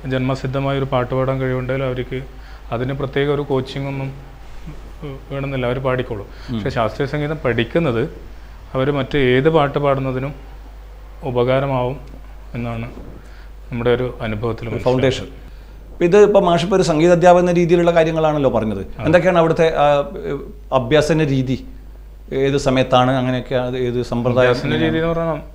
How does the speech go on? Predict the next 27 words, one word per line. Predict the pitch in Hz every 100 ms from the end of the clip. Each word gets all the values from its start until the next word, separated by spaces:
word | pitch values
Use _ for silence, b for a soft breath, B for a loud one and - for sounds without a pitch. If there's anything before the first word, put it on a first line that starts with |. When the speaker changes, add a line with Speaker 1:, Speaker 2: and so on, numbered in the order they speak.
| - - 131
Speaker 1:
പൊതുവേ | 123 120 143
നമുക്ക് | 151 151 160
സം-, | 151 139 147
ഒരു | 143 135 139
സംഗീത | 139 139 135 143
ക്ലാസ് | 143 139 156
കൊടുക്കാൻ | 147 127 143 147
പറ്റിയ | 147 147
ഒരു | 147
സമയം | 147 143
എന്ന് | 143 147
പറഞ്ഞാൽ | 143 151 170
സ്കൂള് | - - 147 160 170 214 - - - -
Speaker 2:
ഉം. | 117 98 -
Speaker 1:
ഇല്ലാത്തൊരു | 156 151 147 151
സമയമാണ്. | 143 135 107 92 95
അങ്ങനെ | 120 117 117 135
നോക്കുമ്പോൾ | 135 123 151
ശനിയും | 180 147 135 135
ഞായറും, | 123 120 123 - - - - - - -
ഉം, | 139
ആ, | - 135 131 135
അവധി | 127 127
ദിവസങ്ങളിൽ | 131 139 131 139 139
മാത്രമല്ലേ | 139 131 113 107
നമുക്ക് | 101 98 95 -
Speaker 2:
ഉം. | 127 110